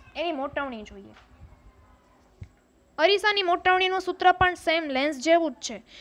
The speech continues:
ભાઈ, બધુંય હરખું છે તો શું કામ એને ભણવામાં આવે છે? નિશાની માટે, પ્રતિબિંબ માટે. બરોબર ને? આપણે રોજે ક્યાંક ને ક્યાંક એનો ઉપયોગ કરીએ છીએ, એટલા માટે આપણે સમજવાનું છે.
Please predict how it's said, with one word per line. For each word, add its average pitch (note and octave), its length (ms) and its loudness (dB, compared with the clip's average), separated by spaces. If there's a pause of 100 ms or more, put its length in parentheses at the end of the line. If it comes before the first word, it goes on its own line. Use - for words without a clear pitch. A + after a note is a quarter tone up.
(100)
ભાઈ, D#4+ 100 4
બધુંય B3+ 280 -2
હરખું D#4 360 -4
છે F#4 140 -4
તો F#4 120 -6
શું F#4+ 140 -8
કામ G#4 200 -2
એને G4 140 -2
ભણવામાં D4 500 0
આવે C4 140 -2
છે? C#4 180 -8 (1160)
નિશાની A3+ 480 -6
માટે, G3 320 -20 (1080)
પ્રતિબિંબ B3+ 500 -8
માટે. G3+ 280 -16 (1300)
બરોબર A#3 400 -6
ને? G4 60 -10
આપણે A#3 240 2
રોજે B3+ 380 0
ક્યાંક C#4 320 -2
ને D#4 120 -4
ક્યાંક D#4+ 240 -4
એનો D#4+ 180 -4
ઉપયોગ F4 260 -4
કરીએ E4 280 -6
છીએ, C4 380 -6 (160)
એટલા F4 300 0
માટે D4+ 260 -2
આપણે B3 240 -4
સમજવાનું G#3+ 580 -12
છે. - 200 -12